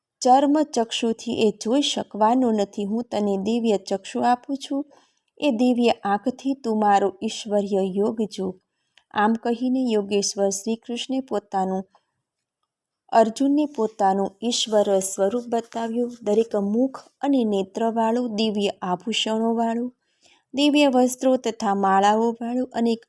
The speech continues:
આયુધોવાળું, અતિ આશ્ચર્યમય, અત્યંત પ્રકાશિત ને સઘળી દિશાઓ તરફ મુખવાળું ભગવાનનું વિશ્વ સ્વરૂપ જોઈ રોમાંચિત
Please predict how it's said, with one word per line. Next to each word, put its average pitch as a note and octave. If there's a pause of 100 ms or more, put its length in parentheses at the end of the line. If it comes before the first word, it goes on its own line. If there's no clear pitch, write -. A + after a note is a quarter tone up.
આયુધોવાળું, A3+
અતિ A3+ (200)
આશ્ચર્યમય, A3+ (100)
અત્યંત G#3+
પ્રકાશિત G#3+ (920)
ને G3+
સઘળી A3
દિશાઓ G#3
તરફ G3+
મુખવાળું G3+
ભગવાનનું G3+
વિશ્વ A3+
સ્વરૂપ G3+
જોઈ G#3+ (580)
રોમાંચિત A#3+